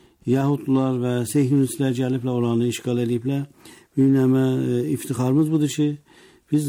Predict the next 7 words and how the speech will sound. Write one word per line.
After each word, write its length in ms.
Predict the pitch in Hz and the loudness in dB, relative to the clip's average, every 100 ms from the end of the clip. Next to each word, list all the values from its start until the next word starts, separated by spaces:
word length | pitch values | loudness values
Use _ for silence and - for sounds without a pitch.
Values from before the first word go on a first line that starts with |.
| 120 | 0
vaqei 720 | 123 123 123 131 151 170 160 139 139 | 0 0 0 2 4 4 4 0 -2
hima-, 240 | 131 131 127 117 | 0 2 2 2
himayət 400 | 127 127 127 135 | 2 2 0 0
eləyənlərdən, 640 | 123 127 123 127 123 147 160 151 | 0 2 0 0 -2 0 0 0
o 60 | 120 - _ - - _ _ 117 | -4 -18 _ -20 -20 _ _ -2
Qudsudan 720 | 131 - - 120 131 143 143 | -2 0 -2 2 2 2 2
və 140 | 135 | 2